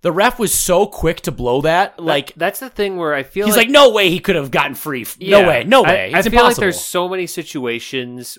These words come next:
Speaker 2: where, like, I always yell at my T V the same thing, and I had to explain it to Jalen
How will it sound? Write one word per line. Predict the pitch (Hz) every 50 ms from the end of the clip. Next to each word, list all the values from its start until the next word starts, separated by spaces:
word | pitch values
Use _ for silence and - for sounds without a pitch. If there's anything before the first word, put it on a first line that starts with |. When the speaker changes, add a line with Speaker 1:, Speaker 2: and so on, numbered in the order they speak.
| _
Speaker 2:
where, | - 123 123 123 123 120 117 117 113 113 113 _ _ _ _ _ _ _ _ -
like, | 131 123 - - -
I | 127 151 175
always | 185 190 190 180 165 135 120
yell | 131 131 135 139
at | 123
my | 127 120 117
T | - - 131
V | 120 127
the | 113 113
same | - - 127 120 120 117
thing, | - - 117 110 113
and | 113
I | 113
had | 120 117
to | 113 104
explain | 101 - - - - 120 113
it | 110 110
to | - 110
Jalen | 98 110 110 110 107 107 107 107 107